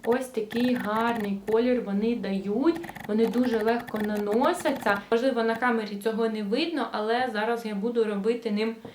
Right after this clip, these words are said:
Знаєте, це такий варіант, навіть якщо от саме дорожній, навіть якщо у вас немає з собою пензлика,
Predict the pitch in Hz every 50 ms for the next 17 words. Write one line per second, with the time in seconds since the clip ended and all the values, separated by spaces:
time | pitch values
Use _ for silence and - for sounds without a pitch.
0 | - - - - _ _ 240 294 392 392 - - 269 - - 359 349 - 285 -
1 | - 302 320 339 349 294 247 247 240 240 247 254 277 320 392 480 539 - - -
2 | - - - _ _ _ _ _ _ _ - - - _ - 269 302 302 311 -
3 | 269 247 - - - 330 330 - 233 226 - - - - - 214 339 359 330 330
4 | 226 208 226 285 285 294 285 262 240 226 226 208 202 196 202 240 262 269 277 269
5 | 277 269 - - - 277 277 269 262 269 - 269 254 254 269 285 294 285 285 -
6 | 285 233 240 254 254 254 254 - 302 330 370 403 392 339 330 302 - 262 240 247
7 | -